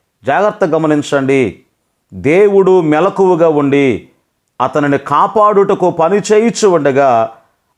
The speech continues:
అతడు మెలకువగా ఉండే అవసరము లేకుండా ఉన్నది. అంటే మొర్దెకై ప్రశాంతంగా నిద్రపోవచ్చు ఉన్నాడు. దీని అర్థం ఏమిటాయంటే, తన ప్రియులు నిద్రించుచు ఉండగా వారి పక్షముగా దేవుడు కార్యం చేస్తాడు అని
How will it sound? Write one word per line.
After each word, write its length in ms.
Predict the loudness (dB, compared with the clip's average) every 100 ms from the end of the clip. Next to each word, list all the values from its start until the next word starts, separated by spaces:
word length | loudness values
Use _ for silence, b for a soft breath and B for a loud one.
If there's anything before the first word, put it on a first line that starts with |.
| -8
అతడు 240 | -4 -2
మెలకువగా 640 | 0 0 0 2 2 2
ఉండే 320 | 2 0 2
అవసరము 580 | 2 2 -2 0 0 2
లేకుండా 460 | 2 0 0 -2 0
ఉన్నది. 600 | 0 -2 0 0 -2 -6 _ _ _ -12
అంటే 180 | -6 -2
మొర్దెకై 480 | -2 -2 -2 0 0
ప్రశాంతంగా 800 | 0 -4 -2 -2 -2 -4 -2 0
నిద్రపోవచ్చు 720 | 0 -2 -2 0 -2 -4 -4
ఉన్నాడు. 440 | -4 -2 -2 -4 -8 _ _ _ _ -6
దీని 200 | -2 -2
అర్థం 280 | -2 -2 -2
ఏమిటాయంటే, 920 | -2 0 0 0 0 0 0 -2 -8 _ _ _ _
తన 140 | -4 -2
ప్రియులు 440 | -2 0 2 2
నిద్రించుచు 680 | 2 0 0 0 0 0 0
ఉండగా 640 | 0 2 2 2 2 -2 -8 _ _ _ -6
వారి 440 | -2 2 2 0
పక్షముగా 600 | -2 -6 -4 -4 -2 -2
దేవుడు 480 | 0 0 0 0 0
కార్యం 540 | -2 -2 0 2 0 0
చేస్తాడు 540 | -2 -2 -4 0 2
అని 400 | 0 0 0 -2